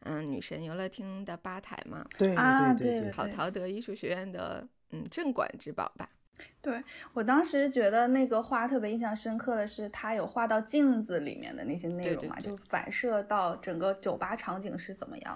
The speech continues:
Speaker 3: 的。
Speaker 1: 是的，然后里面的主角就是一个稍显忧郁的 bartender。
Speaker 2: 其实还，还好，我感觉那个 bartender 刚好心情不好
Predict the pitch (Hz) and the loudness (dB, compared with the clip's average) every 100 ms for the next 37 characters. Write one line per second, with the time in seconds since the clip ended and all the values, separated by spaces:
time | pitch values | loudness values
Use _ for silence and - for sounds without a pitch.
0 | - - - 190 - 165 147 - - - | -10 -14 -12 -12 -12 -14 -14 -18 -20 -20
1 | _ _ 160 196 196 165 147 156 175 185 | _ _ -10 -6 -6 -6 -8 -8 -8 -10
2 | - - 151 143 - 107 180 196 165 143 | -12 -12 -10 -8 -6 -6 -6 -10 -8 -8
3 | 147 180 - 185 220 - - - 170 185 | -8 -10 -8 -8 -8 -12 -12 -10 -8 -8
4 | 196 175 208 - - 170 - 170 196 - | -8 -10 -12 -14 -12 -14 -12 -14 -12 -14
5 | - _ _ _ - 165 143 156 123 123 | -16 _ _ _ -8 -4 -2 -2 -4 -6
6 | 131 120 107 _ - 175 156 147 147 151 | -4 -6 -10 _ -4 2 2 0 -4 -2
7 | 160 175 185 175 160 165 156 131 127 143 | -2 0 0 2 0 0 -4 -6 -6 0
8 | 180 160 135 - 175 160 151 180 123 - | 2 2 -2 -2 -2 -2 -4 -4 -6 -10